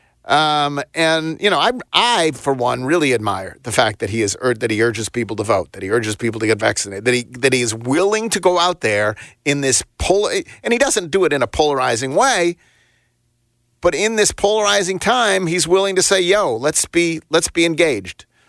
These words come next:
Um, and now he's also, by the way, a leader in the, uh, Players Association. So, three-part series, uh, about Jaren up at the Daily Memphian. But one of the things that has, that I thought about as I was reading it was,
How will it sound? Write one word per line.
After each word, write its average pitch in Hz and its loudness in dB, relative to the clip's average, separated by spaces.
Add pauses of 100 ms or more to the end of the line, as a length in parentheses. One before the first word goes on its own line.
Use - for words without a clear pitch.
(500)
Um, 127 2
and 147 0
now 175 2
he's 156 0
also, 165 2
by 127 0
the 117 -2
way, 123 0
a 120 0
leader 131 0
in 135 -2
the, 135 0
uh, 135 2
Players 180 0
Association. - -10 (960)
So, 135 2 (200)
three-part 175 0
series, 113 -2 (400)
uh, 101 2 (140)
about 104 0
Jaren 104 -2 (580)
up 127 0
at - -10
the 131 -2
Daily 117 0
Memphian. 131 -2
But 131 -2
one 185 4
of 269 0
the 277 -4
things 123 -2 (340)
that 120 0
has, 107 -2 (1120)
that - 0
I 180 4
thought 294 2
about 98 0
as 117 0
I 120 4
was 107 -2
reading 170 2
it 95 -6
was, 90 -2